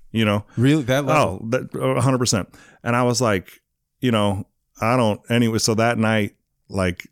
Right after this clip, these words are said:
Speaker 1: everything changed when I was like, you know, I felt threatened, and, like, all the, like, indoctrination and stuff went out the window when the guy, like, really tested me. And so I felt threatened, and I was like, h-, like, "Hey man, like, I'm not," you know,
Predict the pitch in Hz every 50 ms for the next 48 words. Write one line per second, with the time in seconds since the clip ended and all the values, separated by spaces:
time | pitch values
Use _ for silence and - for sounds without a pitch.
0 | _ _ _ _ _ - 104 104 101 98 98 95 - 98 90 85 - 98 92 90
1 | 87 87 - - 92 87 87 85 87 85 - - 90 85 80 - - - - -
2 | _ _ - _ _ - 98 92 87 82 82 - _ _ - - _ _ _ _
3 | _ - 90 90 87 - - 95 90 87 - - 98 95 92 92 90 90 90 82
4 | - _ _ _ _ _ _ _ _ _ _ _ - 85 87 87 85 82 82 82
5 | 85 90 92 87 90 87 87 87 87 - 87 85 82 92 90 87 - - 95 85
6 | 87 90 87 - - 82 85 - - 98 87 82 - 95 92 90 - 87 85 95
7 | 104 101 95 87 87 87 85 87 85 101 90 85 85 82 82 82 82 82 78 90
8 | 92 95 95 87 82 82 - _ _ _ _ - - 87 85 80 - - - 87
9 | 85 87 85 90 98 - _ - - - - - _ _ _ - 92 87 - -
10 | 87 85 82 85 82 - - 98 85 87 - - 101 104 104 107 101 98 95 90
11 | 85 82 82 80 78 - - 82 80 78 76 - - - _ _ _ _ _ _
12 | _ _ _ _ - - - _ _ - 87 87 90 92 110 113 104 92 87 85
13 | 82 85 85 - - - - 87 87 92 98 98 95 87 85 - - - 113 101
14 | 90 80